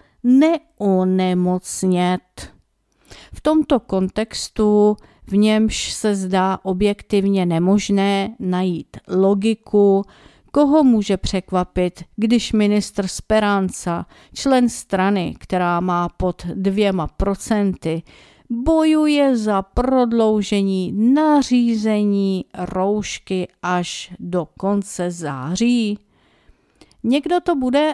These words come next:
asi nazývat hříčkou osudu, protože pan ministr nemocnictví Speranza byl dnes testován jako covid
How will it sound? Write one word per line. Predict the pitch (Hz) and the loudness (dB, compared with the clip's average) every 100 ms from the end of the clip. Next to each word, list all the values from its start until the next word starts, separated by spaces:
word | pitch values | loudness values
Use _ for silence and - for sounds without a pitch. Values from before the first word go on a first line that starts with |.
| - | -4
asi | 220 - 311 330 311 | -8 -6 -4 0 0
nazývat | 214 190 208 226 233 240 208 | 0 -2 -4 -2 0 0 -2
hříčkou | 165 160 196 196 - - 170 170 - | -4 -4 -4 -6 -6 -8 -6 -6 -6
osudu, | 196 - - 277 180 - _ _ _ _ _ - | -8 -6 -4 0 -2 -4 _ _ _ _ _ 0
protože | 330 311 320 294 311 311 311 302 _ _ _ | 0 2 0 2 2 2 0 -4 _ _ _
pan | 226 220 | -2 0
ministr | 220 226 220 - - 208 208 196 - - | 2 2 0 -4 -2 0 2 0 -4 -2
nemocnictví | 202 202 220 - - 208 202 - 165 151 - | 0 2 0 0 0 0 0 -8 -8 -8 -10
Speranza | - - - 320 302 269 262 254 - - 226 220 233 _ _ _ _ 294 | -14 -16 -2 2 4 4 4 2 0 0 0 0 -4 _ _ _ _ -6
byl | 277 330 330 262 | 0 2 2 0
dnes | 202 190 175 175 - - - | 0 0 0 -4 -12 -12 -10
testován | 165 - - - 208 208 208 208 208 214 - | -8 -10 -8 0 2 2 2 2 0 -4 -6
jako | 196 185 - 156 - - | -6 -6 -6 -12 -12 -2
covid | 202 180 180 160 | 0 0 -2 -6